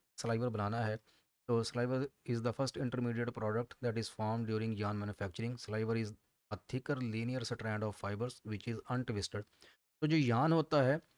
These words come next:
वो थिनर लीनियर स्ट्रैंड होता है और ट्विस्टेड होता है, और ये जो, अ, सलाइवर है ये थिकर स्ट्रैंड है, अनट्विस्टेड है,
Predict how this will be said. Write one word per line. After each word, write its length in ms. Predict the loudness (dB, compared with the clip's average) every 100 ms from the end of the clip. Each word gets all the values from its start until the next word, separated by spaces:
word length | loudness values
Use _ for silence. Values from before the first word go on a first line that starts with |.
| _ 2
वो 120 | 2
थिनर 440 | 2 2 4 4
लीनियर 320 | 4 2 2
स्ट्रैंड 400 | 0 0 2 4
होता 300 | 4 2 2
है 80 | 2
और 160 | 0 -2
ट्विस्टेड 380 | -2 -4 0 2
होता 320 | 4 4 4
है, 160 | 4 0 _ 0
और 280 | 4 4 4
ये 180 | 2
जो, 180 | 2 2
अ, 120 | 0 -6 _ _ _ _ 0 2 2 0 -4
सलाइवर 400 | -4 0 2 4
है 200 | 2 2 0
ये 100 | -2 0
थिकर 200 | 0 0
स्ट्रैंड 400 | -2 -2 0 0
है, 100 | 0
अनट्विस्टेड 560 | -2 -4 -2 -4 -2 0
है, 120 | 0